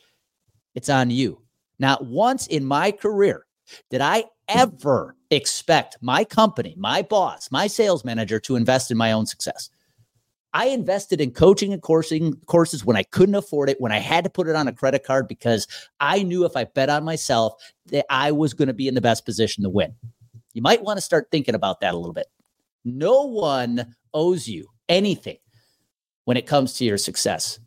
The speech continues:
You need to put it upon yourself to invest in you. Now, let's talk about Dre's four pillars of sales success.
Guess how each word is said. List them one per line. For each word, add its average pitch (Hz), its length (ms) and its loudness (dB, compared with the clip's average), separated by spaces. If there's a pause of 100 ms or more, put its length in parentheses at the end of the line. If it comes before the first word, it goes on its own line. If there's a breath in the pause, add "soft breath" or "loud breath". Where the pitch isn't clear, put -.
(320)
You 123 100 -4
need 160 140 2
to 180 60 0
put 156 180 -2
it 135 100 0
upon 120 260 0
yourself 123 440 0
to 110 120 -6
invest 101 680 -2
in 120 200 0
you. 117 400 -2 (1000)
Now, 135 260 0
let's 170 180 -2
talk 262 240 0
about 135 400 -2 (280)
Dre's 139 340 0
four 139 320 0
pillars 120 400 -4
of 110 60 -10
sales 104 380 0
success. - 560 -6